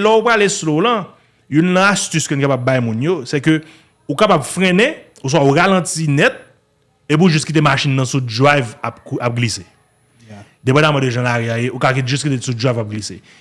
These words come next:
Speaker 1: E menm astis sa tou, nou kapab bay li pou moun ki pral pase tès nan tou.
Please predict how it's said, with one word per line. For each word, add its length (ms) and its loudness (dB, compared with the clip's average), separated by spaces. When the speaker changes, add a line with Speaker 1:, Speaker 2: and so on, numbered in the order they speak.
Speaker 1:
E 80 -2
menm 160 4
astis 320 -2
sa 240 -2
tou, 220 -2
nou 160 -6
kapab 240 2
bay 220 2
li 20 -2
pou 80 -2
moun 160 -2
ki 80 -2
pral 160 0
pase 300 -8
tès 240 -2
nan 160 -6
tou. 80 -18